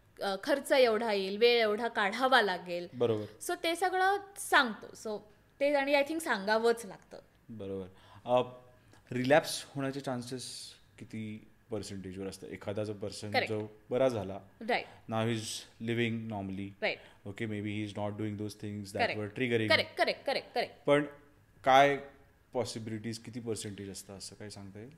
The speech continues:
Speaker 1: अ, the first thing is there is a lot of difference between बरं वाटणं आणि बरं होणं.
Speaker 2: ओके, ओके.
Speaker 1: So गोळ्या सुरू केल्यावर किंवा थेरपी सुरू केल्यावर बरं वाटतं.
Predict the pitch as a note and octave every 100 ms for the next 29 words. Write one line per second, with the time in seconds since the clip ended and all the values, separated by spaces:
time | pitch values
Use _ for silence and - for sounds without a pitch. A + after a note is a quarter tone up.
0 | _ - A#3 A3+ A3+ A#3 A3+ A3+ A3+ -
1 | _ _ _ - C4 C#4+ C#4 C#4+ E4+ E4
2 | F4 C#4 C4 C#4+ B3+ - _ _ - C4+
3 | - - - _ A#3+ A3+ A3+ A#3 A#3+ B3
4 | B3 D#4 A#3 B3 - B3+ C#4 A#3+ A3 A#3+
5 | B3+ G#3 G3 A3 G#3+ D#3 - - A#3+ A#3
6 | G#3 G3 F#3+ G3 F3+ - - _ _ -
7 | - A#2 A#2 G#2+ F#2 E2+ - _ _ _
8 | G2 G2 G#2 - - C4+ D4 E4 - -
9 | _ _ _ G#3+ G#3 A#3+ A#3 C#4 D4 D#4
10 | C4+ C#4 C4+ A3+ G#3+ G#3 F3 - G3+ G#3
11 | A3 A#3 - - _ - A#3 C4 D#4+ D#4+
12 | D4 C4 C4+ B3+ B3+ C4+ C#4 G3+ G3+ G3+
13 | A#3 G3 - - -